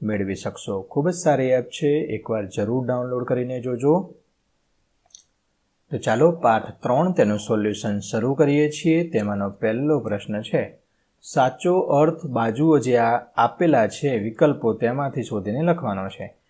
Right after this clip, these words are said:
ચેતન તો થશે સજીવ, વેગ એટલે કે ઝડપ, ઓથ એટલે કે પાછળ,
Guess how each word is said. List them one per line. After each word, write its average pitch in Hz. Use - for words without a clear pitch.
ચેતન 170
તો 104
થશે 131
સજીવ, 110
વેગ 113
એટલે 113
કે 131
ઝડપ, 131
ઓથ 165
એટલે 107
કે 135
પાછળ, 139